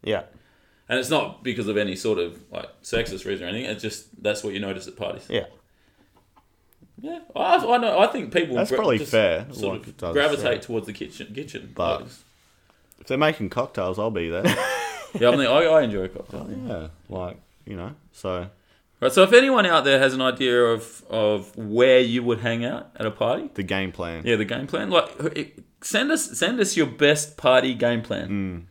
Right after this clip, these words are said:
Speaker 3: Mm, yeah.
Speaker 2: Give us a little scenario as well, and then what we'll do is we'll read it out on our show next show.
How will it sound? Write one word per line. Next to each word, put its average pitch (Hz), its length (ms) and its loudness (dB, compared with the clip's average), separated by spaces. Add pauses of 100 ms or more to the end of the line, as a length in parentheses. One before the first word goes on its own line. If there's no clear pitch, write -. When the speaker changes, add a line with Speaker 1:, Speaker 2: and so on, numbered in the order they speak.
(140)
Speaker 3:
Mm, 92 100 -12
yeah. 90 180 -4
Speaker 2:
Give 160 100 0
us 151 100 -4
a 160 60 -2
little 143 180 0
scenario 110 600 2
as 95 80 -6
well, 98 320 -4 (400)
and 120 100 2
then 131 140 4
what 151 160 8
we'll 139 120 4
do 139 200 6
is 110 120 2
we'll 117 120 0
read 131 240 2
it 123 80 4
out 120 320 4
on 113 100 0
our 110 80 -2
show 104 240 2
next 104 220 -4
show. 95 180 0